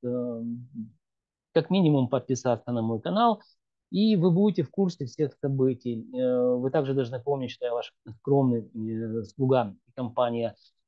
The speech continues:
Alim Consulting. Кстати, не путайте, я изначально об этом говорил, <laughs> мы не являемся слугами народа.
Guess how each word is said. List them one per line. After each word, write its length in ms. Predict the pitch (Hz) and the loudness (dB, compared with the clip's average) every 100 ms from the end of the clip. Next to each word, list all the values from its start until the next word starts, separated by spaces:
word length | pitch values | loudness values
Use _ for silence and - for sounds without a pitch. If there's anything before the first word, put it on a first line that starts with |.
| - | -2
Alim 280 | 123 135 113 | 2 4 2
Consulting. 540 | 127 113 190 196 170 123 | -2 0 4 4 2 -4
Кстати, 300 | - 135 127 | -2 -2 0
не 300 | 135 151 147 | 0 0 0
путайте, 440 | 170 139 117 117 | 0 0 -2 0
я 200 | 120 127 | 0 0
изначально 540 | 135 127 175 160 139 | -2 0 2 2 -2
об 100 | 123 | -2
этом 240 | 139 127 117 | -4 -6 -18
говорил, 340 | - - 151 - | -4 -2 -2 -6
<laughs> 120 | - | -2
мы 160 | 165 170 | 4 6
не 100 | 151 | 6
являемся 520 | 147 147 139 127 135 | 6 6 6 4 0
слугами 440 | - 139 123 123 | 2 0 0 -2
народа. 420 | 117 113 107 98 | -4 -6 -8 -8